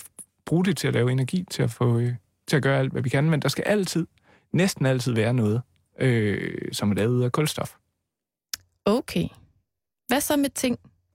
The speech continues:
Speaker 2: der ikke kan brænde?
Speaker 1: Jamen, øh, langt de fleste af de ting omkring os, som ikke kan brænde, det er fordi, øh, de kemisk set allerede er brændt. Øh, hvis man tager en sten, så består den af silicium og ilt. Og det har så reageret og er blevet til siliciumoxid.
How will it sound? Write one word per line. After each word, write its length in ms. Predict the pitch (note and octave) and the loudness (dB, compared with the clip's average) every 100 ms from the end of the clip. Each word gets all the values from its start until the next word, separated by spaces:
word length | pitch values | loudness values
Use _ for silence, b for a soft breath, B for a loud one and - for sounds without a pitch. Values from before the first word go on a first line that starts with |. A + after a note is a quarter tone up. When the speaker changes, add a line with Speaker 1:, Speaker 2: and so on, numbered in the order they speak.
| - | -6
Speaker 2:
der 100 | - - - | -6 -4 -4
ikke 200 | F4 D#4 | -2 -2
kan 140 | - - | -6 -8
brænde? 240 | - - - _ _ _ _ _ _ _ _ _ | -6 -8 -10 _ _ _ _ _ _ _ _ _
Speaker 1:
Jamen, 300 | D#3+ D#3+ E3 | 0 2 4
øh, 260 | D#3 D3+ C#3+ | 2 2 0
langt 280 | F#3+ A3 - | 0 -2 -4
de 60 | |
fleste 300 | D#3+ F3+ - | -4 -2 -2
af 40 | C3+ | -2
de 100 | D#3+ | 0
ting 240 | F#3+ F3 | 0 0
omkring 400 | B2+ A#2 F3+ E3 | 0 0 0 0
os, 100 | A2 | -2
som 380 | - B2 A2+ A2+ | -2 0 0 0
ikke 120 | G3 | -2
kan 100 | - | -2
brænde, 340 | D3 G2+ A#2 D3 | -2 0 0 0
det 100 | E3+ | 0
er 40 | |
fordi, 360 | E3 D3+ F#3 E3 _ | 0 0 0 -2 _
øh, 240 | C#3+ C3 B2 A#2+ A#2+ A#2 - | -2 0 0 -2 -4 -4 -2
de 100 | C3 | 0
kemisk 360 | A#3+ A3+ C#3+ | 2 2 2
set 200 | - D#3 - | 0 -2 0
allerede 340 | C3+ D3+ C#3 | -2 0 0
er 80 | A#2+ | -2
brændt. 420 | C3+ B2+ - - - _ _ _ _ _ _ _ _ C3+ | -2 -2 -4 -8 -20 _ _ _ _ _ _ _ _ 0
Øh, 260 | C3+ B2 | 2 2
hvis 180 | A#2+ C#3+ | 0 0
man 120 | D3+ | 0
tager 180 | C#3 G#3 | 0 0
en 100 | C#3 | 0
sten, 400 | - G#3+ G3+ G#2+ | 0 0 2 0
så 140 | - | 0
består 320 | D#3 D3+ E3 B2 | -2 0 0 0
den 180 | A#2 | -2
af 160 | A2 G2+ | -2 -4
silicium 520 | - C3+ G#3+ F#3+ D3 - _ _ _ - | -2 0 0 0 -4 -6 _ _ _ -2
og 400 | C#3+ C#3+ C#3+ - | 0 2 0 0
ilt. 300 | F#3 - - _ _ _ _ _ _ _ _ _ - | -2 -2 -14 _ _ _ _ _ _ _ _ _ -2
Og 100 | D#3+ | 0
det 100 | F3+ | 2
har 100 | D#3 | 2
så 120 | C3+ | 0
reageret 540 | A#2 G#2+ B2+ F#3+ C#3 A#2 | -2 0 0 0 0 0
og 120 | A#2+ | 0
er 40 | |
blevet 420 | A2+ B2+ B2 A#2 | 0 0 0 0
til 240 | A#2 C3+ A2+ | -2 -2 -2
siliciumoxid. 1000 | - C3+ D#3+ - B2+ A2 A2 - - G#3+ | -2 0 0 0 0 0 -2 -4 -2 -4